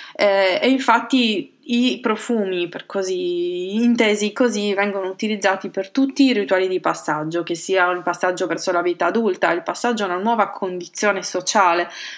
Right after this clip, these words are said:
eh, magari, eh, l'elezione di un re, oppure anche un matrimonio, la nascita di un bambino. Tutto viene celebrato,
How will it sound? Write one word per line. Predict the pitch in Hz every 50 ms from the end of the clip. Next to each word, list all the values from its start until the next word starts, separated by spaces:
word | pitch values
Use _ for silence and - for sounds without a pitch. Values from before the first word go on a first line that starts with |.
| - -
eh, | - 185 170 170 165 165 165 165
magari, | 160 160 170 180 190 185 185 190 185 - - - - _
eh, | - 185 180 175 175 180
l'elezione | 180 185 185 185 180 170 - - 190 180 180 180
di | 165 185
un | 180 180 180
re, | 196 214 214 202 190 190 - - _ _ _ _ _ _ _ _ - -
oppure | - 202 185 185 - 190 190 190 185 185 185 185 180 175 - - - - _
anche | - 226 240 247 254 247 - 254 233 220 202 185 -
un | - 185 180
matrimonio, | 175 170 170 - 196 202 240 247 220 208 196 185
la | 175 180 185
nascita | 190 196 196 202 - 196 180 190 175
di | 175 175
un | 175 175
bambino. | 185 185 185 185 185 175 170 175 190 180
Tutto | - 277 277 269 320 320
viene | 262 226 190 170 165 160
celebrato, | - - 202 202 233 226 208 175 147 151 151 - - 208 208 220